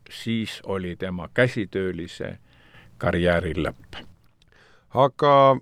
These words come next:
Speaker 2: tuleks veel ühe väga põneva teema juurde. Kus ja kellelt õppisid, eh, keskajal kurikaelad oma kombeid ja kuidas neid karistati?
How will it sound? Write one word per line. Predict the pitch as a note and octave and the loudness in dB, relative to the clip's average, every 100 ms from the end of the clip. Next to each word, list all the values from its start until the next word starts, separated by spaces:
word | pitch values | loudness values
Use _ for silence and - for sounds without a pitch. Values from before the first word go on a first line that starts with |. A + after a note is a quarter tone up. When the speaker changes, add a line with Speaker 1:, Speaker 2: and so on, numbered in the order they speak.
| _ _ _ _ | _ _ _ _
Speaker 2:
tuleks | D3+ C#3 - | 2 4 4
veel | D#3+ C#3 A2+ | 4 4 4
ühe | G#2 | 4
väga | D3 C3+ G2+ | 4 6 4
põneva | C3 B2+ G#2+ G#2 | 2 4 4 2
teema | C3+ A#2+ F#2 | 2 2 0
juurde. | D2+ - - _ _ _ _ _ _ _ - | -4 -10 -18 _ _ _ _ _ _ _ 0
Kus | F3 F#3 - | 4 4 4
ja | C#3+ | 2
kellelt | C#3 D#3+ D3 B2+ | 4 4 4 2
õppisid, | D3 C3+ - C3 C3 C3 - | 0 -2 -6 -4 -2 -4 2
eh, | B2 B2 A#2 | 4 4 2
keskajal | D#3+ E3 - B2+ A#2+ A#2 A2+ | 0 -2 -2 0 2 2 0
kurikaelad | G3+ G#3 C#3+ A2+ A2+ G#2 | 2 4 4 6 6 4
oma | G#2 G2+ G2 F#2 _ | 2 0 -2 -6 _
kombeid | - C#3 A#2 G2 F#2 - - _ _ _ _ _ - | 2 4 4 2 2 0 -10 _ _ _ _ _ -4
ja | G#2+ A#2 A#2+ A2+ A2+ _ | 2 6 8 6 4 _
kuidas | - F#3+ C#3+ A#2+ | 4 6 6 4
neid | C3 | 2
karistati? | F3+ E3 - - - - | 4 4 2 -6 -16 -20